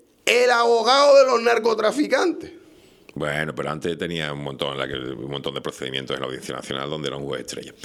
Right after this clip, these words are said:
Speaker 2: Eh, deja a Gar-, a Garzón, que está mayor. Escúchame, que ahora ha empezado la campaña en Andalucía. Eh,
Speaker 1: ¿Qué pasó
Speaker 2: a-,
Speaker 1: con
Speaker 2: que
Speaker 1: Andalucía?
Speaker 2: No, que los socialistas, pues, co-, pues, van a tomar, eh, como represalia, como es el leitmotiv de su, de su campaña. Y ya te digo porque algún amigo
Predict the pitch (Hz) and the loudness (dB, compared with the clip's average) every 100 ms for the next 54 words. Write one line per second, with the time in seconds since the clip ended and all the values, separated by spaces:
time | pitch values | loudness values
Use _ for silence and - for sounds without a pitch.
0 | - - - - - 67 60 71 76 69 | -12 -12 -16 -12 -8 -8 -6 -8 -6 -4
1 | 67 69 - 71 67 90 78 - 60 58 | -4 -4 -4 -6 -6 -6 -8 -8 -10 -10
2 | - 60 139 135 101 85 95 117 117 - | -10 -8 -4 -2 -2 -2 -2 -2 -4 -4
3 | 104 98 85 85 85 85 78 78 - 85 | -4 -4 -4 -4 -2 -4 -4 -6 -4 -6
4 | - - 76 71 69 - 87 85 78 78 | -6 -6 -4 -2 -2 -2 -2 -4 -6 -6
5 | 73 71 73 73 69 - 60 - - 82 | -6 -6 -6 -6 -8 -10 -12 -14 -8 -4
6 | 90 95 95 - 80 82 95 95 87 - | -2 -4 -4 -6 -6 -4 -4 -4 -4 -8
7 | 71 71 73 76 71 85 90 90 92 87 | -8 -8 -6 -6 -6 -4 -4 -4 -4 -2
8 | 87 85 78 71 78 78 76 67 - 98 | 0 0 0 -2 -6 -6 -6 -6 -6 -4
9 | 117 80 71 71 80 80 85 82 78 82 | -2 -4 -6 -6 -4 -4 -4 -4 -4 -6
10 | 80 - 78 73 71 - 76 69 - - | -6 -6 -4 -4 -8 -8 -10 -10 -10 -10
11 | 67 80 95 120 123 71 71 90 92 87 | -6 -4 -4 -6 -6 -6 -2 0 0 -2
12 | 127 151 135 95 101 107 107 101 98 98 | -2 -2 -2 -4 -2 -4 -4 -2 -2 -2
13 | 87 - - | -4 -8 -18